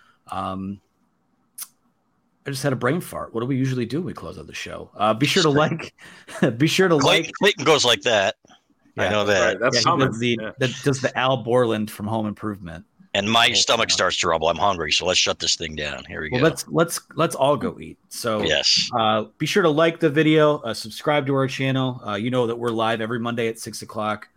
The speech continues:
Speaker 1: Uh, the wolverine dot com. Uh, you can sign up for premium access for twenty-nine ninety-nine, uh, through August thirty-first. So, uh, every day that goes by that you don't jump, jump on that deal, it gets a little less worth it for you. So,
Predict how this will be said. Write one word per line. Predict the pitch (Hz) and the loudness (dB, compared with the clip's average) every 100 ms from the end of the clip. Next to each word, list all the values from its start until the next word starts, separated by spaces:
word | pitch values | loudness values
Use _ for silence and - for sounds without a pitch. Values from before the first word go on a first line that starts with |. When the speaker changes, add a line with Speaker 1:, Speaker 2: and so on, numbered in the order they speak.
| _ _ _ | _ _ _
Speaker 1:
Uh, | 104 | -8
the | 104 | -4
wolverine | 127 113 127 120 | -4 -2 -4 0
dot | 120 120 | 0 0
com. | 120 117 120 117 127 | -2 0 0 -4 -8
Uh, | 107 101 104 110 110 - | -6 -4 -2 -4 -6 -12
you | - | -20
can | 107 107 104 - | -10 -8 -8 -14
sign | - - 117 117 | -14 -6 -4 -2
up | 117 - | -4 -6
for | - 110 | -8 -8
premium | - 175 165 | -4 -2 0
access | 160 139 139 143 135 135 - _ _ _ - | 0 -2 -2 -2 -2 -4 -14 _ _ _ -16
for | |
twenty-nine | 110 143 147 139 135 | -6 0 2 2 2
ninety-nine, | 127 123 120 117 120 120 - | 0 0 -2 -2 -2 -4 -6
uh, | 110 | -10
through | - 113 110 | -8 -8 -4
August | - 113 113 107 - | 0 0 0 -6 -6
thirty-first. | 113 98 90 - 139 135 135 - | -6 -6 -12 -4 -2 -2 -4 -14
So, | - 101 98 101 _ _ _ _ | -14 -10 -10 -10 _ _ _ _
uh, | 101 98 101 | -6 -4 -2
every | 120 131 127 | -2 0 0
day | 131 131 131 | 2 2 2
that | 127 | 2
goes | 135 135 | 0 0
by | 120 127 | 0 0
that | 123 | 0
you | 120 | 0
don't | 131 131 _ | -2 -4 _
jump, | - 120 - - | -2 -2 -2 -6
jump | 113 127 120 | -2 -2 0
on | 113 | 0
that | 113 135 | 0 -2
deal, | - 139 123 | 0 0 0
it | |
gets | 110 - | -4 -8
a | |
little | 104 139 170 180 | -4 -2 0 2
less | 180 165 - | 0 -2 -2
worth | 175 170 | -2 -2
it | 175 - | -6 -4
for | 156 | -2
you. | 151 165 | 0 -2
So, | - 127 120 | -2 -2 -2